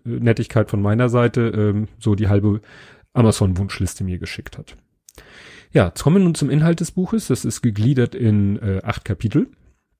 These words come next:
Und es ist wirklich so eine Reise durch die, durch die Zeit. Und es beginnt, ähm, ja, äh, das erste Kapitel heißt Die Geheimschrift von Maria Stuart. Und es ist erstmal eine kurze Vorschau auf so die geschichtliche, äh, Figur Ma-, Maria Stuart.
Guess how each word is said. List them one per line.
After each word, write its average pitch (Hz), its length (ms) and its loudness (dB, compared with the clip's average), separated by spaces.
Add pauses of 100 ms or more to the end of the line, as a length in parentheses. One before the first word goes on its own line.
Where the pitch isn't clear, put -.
(500)
Und 127 120 2
es 131 100 2
ist 127 160 -2
wirklich 131 240 4
so 127 100 -2
eine 113 220 2
Reise 113 320 2
durch 104 240 -4
die, 95 320 -4
durch - 180 -6
die 98 120 -6
Zeit. 107 460 -2 (600)
Und 113 420 4
es 113 140 -8
beginnt, 123 640 0
ähm, 127 440 0 (160)
ja, 104 340 2 (640)
äh, 123 180 -6
das 104 180 -4
erste 127 220 2
Kapitel 113 300 0
heißt 110 200 -2
Die 104 40 -6
Geheimschrift 107 600 0
von 110 440 0
Maria 104 320 2
Stuart. 151 520 0 (680)
Und 113 200 2
es - 180 -4
ist 123 180 -4
erstmal 131 300 2
eine 107 80 2
kurze 107 580 0
Vorschau 135 600 2
auf 120 180 -2
so 110 140 0
die 101 160 -2
geschichtliche, 131 640 -2
äh, 127 640 0
Figur 135 420 0
Ma-, 139 260 -2
Maria 135 420 0
Stuart. 160 440 0